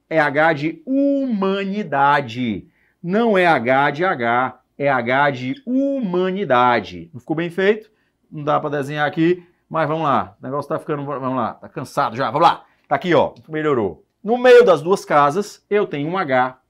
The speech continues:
Esse H significa humanidade na sua prova. O cesp já cobrou isso. O que é que significa esse H no meio das duas casas do Congresso Nacional? O H de humanidade.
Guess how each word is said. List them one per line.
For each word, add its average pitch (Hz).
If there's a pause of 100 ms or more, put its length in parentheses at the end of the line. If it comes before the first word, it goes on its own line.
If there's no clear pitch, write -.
(300)
Esse 208
H 160
significa 147 (240)
humanidade 202
na 147
sua 160
prova. 135
O 113
cesp 143
já 143
cobrou 147
isso. 147 (240)
O 143
que 175
é 160
que 160
significa 170
esse -
H 147 (100)
no 160
meio 147
das 131
duas 156
casas 135
do 131
Congresso 127
Nacional? 120 (180)
O 147
H 127
de 120
humanidade. 143